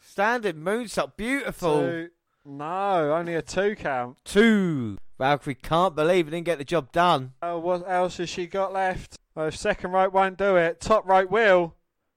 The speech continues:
Speaker 2: Huge leg drop, but that was missed. Satomura with a D D T.
Speaker 1: <laughs>
Speaker 2: Hand-, handspring knee to the back of the head. Wow.
Speaker 1: But Valkyrie somehow looking on,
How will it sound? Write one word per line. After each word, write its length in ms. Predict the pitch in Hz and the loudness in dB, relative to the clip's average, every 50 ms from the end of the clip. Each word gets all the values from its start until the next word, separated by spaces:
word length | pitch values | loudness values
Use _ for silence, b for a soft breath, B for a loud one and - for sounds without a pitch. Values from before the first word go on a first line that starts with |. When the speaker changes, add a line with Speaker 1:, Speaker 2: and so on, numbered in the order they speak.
| _ _ _ | _ _ _
Speaker 2:
Huge 500 | - - - 220 240 247 226 175 151 170 165 | -12 -6 -4 -2 -2 -2 -2 -4 -6 -10 -10
leg 420 | 190 220 240 254 262 254 196 - | -8 -4 -2 -2 -2 -2 -4 -2
drop, 320 | - 233 226 208 - - | 2 4 4 4 2 2
but 180 | 202 202 185 - | 0 -2 0 0
that 180 | 220 233 220 214 | 0 -2 -2 -2
was 220 | 214 190 160 175 | -2 -4 -4 -6
missed. 640 | 202 226 247 262 247 214 175 165 - - - - _ | -10 -6 -2 0 0 0 0 -2 -6 -14 -18 -20 _
Satomura 720 | - - - 214 196 - - 180 180 196 208 202 196 185 156 | -18 -10 -8 -8 -8 -6 -8 -8 -6 -4 -4 -2 -2 -2 -4
with 160 | 156 156 - | -6 -8 -6
a 180 | 196 196 190 175 | -4 -4 -4 -4
D 0 | |
D 180 | 180 170 156 | -4 -6 -8
T. 460 | - - 190 208 196 160 147 139 135 - - - | -6 -6 -4 -2 -2 -2 -4 -6 -8 -12 -16 -16
Speaker 1:
<laughs> 160 | - - - - | -12 -8 -2 0
Speaker 2:
Hand-, 380 | 220 214 185 190 226 214 180 | 0 0 2 4 4 4 4
handspring 880 | - 196 - 180 214 226 220 208 185 175 - - 214 202 190 185 185 190 | 2 -2 -2 0 0 0 0 -2 -4 -8 -6 -2 -2 -2 -2 -4 -6 -4
knee 240 | 220 226 226 214 185 | -2 -2 -2 -4 -4
to 80 | - | -6
the 80 | 185 165 | -4 -4
back 220 | 202 190 - - | -4 -4 -4 -6
of 100 | 175 156 | -6 -4
the 140 | 147 139 139 | -4 -4 -4
head. 300 | 165 202 190 165 156 165 | -4 -4 -4 -4 -4 -4
Wow. 400 | 180 185 190 180 151 131 127 - _ _ _ _ _ _ _ | -4 -2 -2 0 0 -2 -2 -6 _ _ _ _ _ _ _
Speaker 1:
But 160 | - 135 135 - | -2 -2 0 4
Valkyrie 420 | 170 180 196 196 - - 175 165 | 6 6 6 6 4 0 -4 -4
somehow 540 | - - - 196 202 226 240 226 202 185 180 | -4 0 4 4 6 6 6 6 6 6 6
looking 420 | 175 185 208 208 - - 220 208 | 4 4 2 2 2 0 2 4
on, 400 | 220 226 220 208 190 180 175 165 | 6 6 6 6 6 4 0 -6